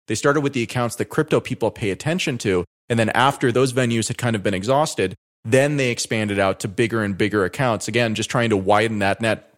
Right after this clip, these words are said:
Again, Obama was one of the later ones to get hit. Hundred and twenty million followers on that. If you do, like, a time calculation relative, I think that more of the kind of funds that were scammed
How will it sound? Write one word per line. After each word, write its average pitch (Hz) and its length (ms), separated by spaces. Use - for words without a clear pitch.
Again, 123 300
Obama 131 360
was 127 160
one 131 80
of 117 40
the 107 80
later 120 260
ones 110 240
to 110 80
get 90 160
hit. 131 220
Hundred 175 320
and 151 120
twenty 147 320
million 123 520
followers 110 640
on 78 220
that. 60 240
If 123 160
you 113 60
do, 156 240
like, 120 160
a 110 40
time 147 220
calculation 110 720
relative, 117 480
I 117 40
think 160 180
that 120 100
more 131 340
of 113 140
the 110 180
kind 113 240
of 98 180
funds 127 380
that 107 120
were 113 200
scammed 92 460